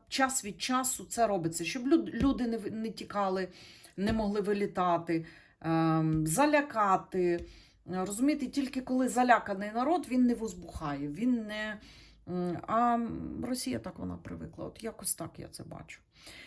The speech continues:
Щиро вам вдячна за увагу, бережіть себе, мої любі, а їм бажаєм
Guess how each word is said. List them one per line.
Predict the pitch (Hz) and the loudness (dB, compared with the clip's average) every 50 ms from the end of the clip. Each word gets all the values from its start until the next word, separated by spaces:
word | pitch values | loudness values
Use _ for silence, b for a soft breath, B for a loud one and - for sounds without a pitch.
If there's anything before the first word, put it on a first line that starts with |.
| B B B B B | B B B B B
Щиро | - - 311 330 320 302 | 0 6 6 6 8 8
вам | 285 269 247 | 6 4 2
вдячна | 220 202 226 208 196 - - - 196 196 | 2 4 4 4 4 4 0 -4 -4 -4
за | 185 202 | -4 -4
увагу, | 214 220 220 247 247 277 269 277 | -4 -4 -2 0 0 2 0 0
бережіть | 247 220 233 220 214 196 196 208 202 | 2 2 0 0 0 -4 -6 -4 -4
себе, | - - 190 208 233 | -6 -4 0 0 0
мої | 240 240 240 240 233 | 0 2 0 -2 -2
любі, | 220 214 220 202 185 202 196 196 196 196 185 - - | -4 -4 -6 -6 -6 -4 -4 -4 -6 -8 -10 -14 -8
а | - - 208 | -2 -2 -2
їм | 208 202 226 254 247 233 | 0 0 2 2 2 4
бажаєм | 208 185 170 180 196 196 202 202 202 196 196 196 185 | 4 2 2 2 2 2 2 2 0 -2 -4 -6 -8